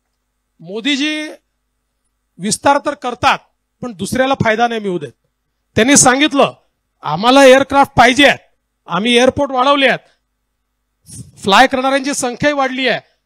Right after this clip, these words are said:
एअरक्राफ्ट आम्हाला तुम्ही, आम्ही तुम्हाला ऑर्डर देऊ, पण बनवावे लागतील आमच्या देशामध्ये येऊन." आणि आता बोईंग आणि एअरबस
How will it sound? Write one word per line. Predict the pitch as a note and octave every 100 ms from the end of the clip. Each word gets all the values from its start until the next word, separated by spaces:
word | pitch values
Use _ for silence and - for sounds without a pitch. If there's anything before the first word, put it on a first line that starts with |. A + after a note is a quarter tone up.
| _ _ _ _ -
एअरक्राफ्ट | B3+ C4+ C4+ -
आम्हाला | B3+ B3 C4+
तुम्ही, | C4+ A#3+ C#4
आम्ही | B3 A3
तुम्हाला | C4 C4 C4+
ऑर्डर | A#3 A3+ C#4
देऊ, | A#3+ D#3+
पण | C#3+ -
बनवावे | G3+ E3+ G#3 A#3+ B3+
लागतील | B3 - A#3
आमच्या | G3+ A3+
देशामध्ये | F#3 E3 G#3 F#3+ D3
येऊन." | C3 A2 _ _ _ _ _ _ -
आणि | A3
आता | C4 D4
बोईंग | A#3+ A3+ C#4 D#4+ D4+
आणि | D4
एअरबस | C#4+ C#4 D4 C4 F3+